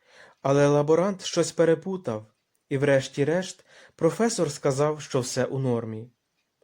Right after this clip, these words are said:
А тим часом вони втрьох вже готувалися до різдвяних свят.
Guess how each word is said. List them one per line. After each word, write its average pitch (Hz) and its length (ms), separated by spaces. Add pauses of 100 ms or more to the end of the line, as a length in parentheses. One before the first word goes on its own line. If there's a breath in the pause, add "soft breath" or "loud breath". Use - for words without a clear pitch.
(460 loud breath)
А 143 100
тим 143 220
часом 143 580 (160)
вони 151 340
втрьох 190 580 (140)
вже 147 240
готувалися 139 840
до 135 180
різдвяних 123 680
свят. 120 520